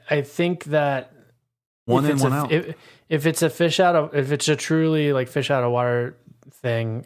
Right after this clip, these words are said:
Speaker 1: I think it could be done really well in a funny way.
Speaker 2: All right,
Speaker 1: And
Speaker 2: let's
Speaker 1: I
Speaker 2: just
Speaker 1: think
Speaker 2: ask a question right now. Let's, let's do, do some predictions. What will the gif of Nicolas Cage, will he, what will he be saying in the gif that gets used ad nauseum for the next five years that people will use?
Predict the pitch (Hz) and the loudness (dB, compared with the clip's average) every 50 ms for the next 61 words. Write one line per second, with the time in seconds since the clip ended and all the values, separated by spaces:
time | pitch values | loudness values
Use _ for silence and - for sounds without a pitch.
0 | _ - 127 123 - - 135 127 117 117 117 117 123 120 127 120 110 113 - - | _ -6 -6 -6 -4 -4 -6 -6 -6 -8 -14 -12 -8 -6 -6 -6 -6 -8 -10 -8
1 | - 120 110 110 110 107 104 104 107 107 107 101 101 101 101 101 101 95 - - | -6 -6 -6 -6 -6 -6 -6 -6 -6 -6 -6 -6 -6 -6 -8 -8 -10 -10 -10 -10
2 | 104 98 95 95 98 98 95 95 - - _ _ _ _ - 127 123 123 135 143 | -10 -10 -10 -12 -12 -14 -16 -18 -20 -20 _ _ _ _ 0 0 2 2 2 2
3 | 147 147 156 170 143 135 - 135 - 139 127 127 - 123 113 110 104 104 120 123 | 2 2 2 2 2 0 -2 -2 0 0 0 0 0 -2 0 0 -2 -2 -4 -4
4 | - 139 127 - 131 135 143 143 127 123 - 127 120 120 104 107 101 - - 101 | -6 -10 -10 -8 -6 -6 -6 -6 -6 -6 -6 -6 -4 -4 -2 -4 -4 -4 -6 -8
5 | 95 - 110 117 123 135 143 151 151 143 143 120 104 101 113 107 104 95 - - | -8 -6 -2 -2 -2 0 0 -2 -2 0 -2 -4 -2 -2 -2 -2 -2 -4 -10 -16
6 | - - - _ _ _ _ _ _ _ _ - 104 101 101 101 98 98 - - | -20 -20 -20 _ _ _ _ _ _ _ _ -6 -4 -2 -2 -4 -6 -10 -12 -10
7 | 110 110 110 - 113 107 - - - 117 107 101 98 117 117 113 127 139 135 135 | -8 -8 -6 -6 -6 -8 -8 -6 -4 -2 -2 -2 -2 -4 -4 -4 -4 -4 -2 -2
8 | 147 151 170 151 151 143 131 123 - - - 120 117 117 113 104 107 104 - 113 | -2 0 -2 -2 -2 -4 -4 -4 -4 -2 -2 -2 -2 -2 -2 -4 -4 -4 -2 -4
9 | 104 - - - 107 107 - - - - - 107 107 107 101 - - - 107 104 | -4 -4 -6 -8 -8 -8 -6 -8 -10 -8 -6 -4 -4 -4 -4 -6 -6 -6 -4 -4
10 | 98 98 98 101 104 - - 98 98 95 - - 98 101 101 95 - - 101 98 | -4 -4 -2 -4 -4 -4 -6 -6 -6 -8 -8 -8 -8 -8 -8 -8 -6 -4 -4 -4
11 | 98 101 - 57 - - - - - _ _ _ _ _ - - - 117 107 120 | -4 -6 -10 -10 -10 -12 -14 -16 -18 _ _ _ _ _ -8 -6 -6 -4 -4 -4
12 | 104 104 101 98 95 95 92 - - - | -4 -4 -4 -6 -6 -8 -8 -10 -12 -12